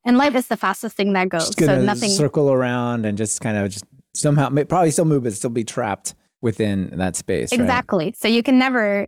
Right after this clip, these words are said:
Speaker 1: once you cross that point, you can never come back. And at that time, so people thought a lot about the theory of Einstein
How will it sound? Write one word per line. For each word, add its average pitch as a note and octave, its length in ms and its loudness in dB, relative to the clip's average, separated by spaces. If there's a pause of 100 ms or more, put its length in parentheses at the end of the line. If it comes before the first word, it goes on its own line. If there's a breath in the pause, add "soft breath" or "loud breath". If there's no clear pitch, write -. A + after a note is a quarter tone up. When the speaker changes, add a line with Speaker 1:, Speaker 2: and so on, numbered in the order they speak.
Speaker 1:
once B3+ 220 0
you D4 60 -2
cross D#4 360 0
that C4 200 -2
point, G3 480 0
you A3+ 140 -2
can A3 160 -2
never G3+ 200 -2
come G#3 260 -2
back. F#3+ 200 -4 (380)
And D4 60 4
at D#4 120 2
that B4 200 0
time, C4+ 480 2 (100)
so A3+ 240 0
people D#4+ 300 0
thought C4+ 240 0
a C4 80 0
lot A3 180 2
about G#3+ 260 -2
the A3 60 -14
theory A#3 460 0
of G#3 100 -6
Einstein D4 600 0